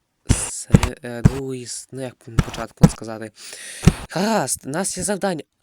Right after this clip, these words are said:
Бляха, то ж мене вдома є, то ж можна зачекати. Так, друзі, і, о, що сталося? Так, мені треба п'ятнадцять древесного вугілля. Так, зробив і,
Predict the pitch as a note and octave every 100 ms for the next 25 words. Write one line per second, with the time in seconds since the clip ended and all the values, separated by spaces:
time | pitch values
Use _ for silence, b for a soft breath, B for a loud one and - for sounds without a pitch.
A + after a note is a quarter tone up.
0 | B B B B A#3 C#4 D4+ A#3+ A3+ A#3
1 | B3 B3+ A#3 - D3+ D#3 A#3 G#3+ F#3+ F#3
2 | F3+ C#3+ - D3+ - F#3+ F3+ F3 D#3 E3
3 | E3+ E3+ D3+ - A2 - B B B -
4 | D#3 F3 F3+ F#3+ F#3+ F3 F#3+ - F3 F3+
5 | E3 b b b b b b - C#3+ B2
6 | - C#3 - F#3+ G#3 G3+ - E3 C#3+ -
7 | D3+ F3 D#3+ - E3 - D#3 D3 - B2+
8 | B2 A#2+ B2 D#3 - C#3+ C#3+ C#3+ C#3 C3
9 | A#2 G#2 G#2 B B B B - b b
10 | b b - B2+ A#2 A#2+ A2+ D3+ E3+ E3
11 | - C3 C3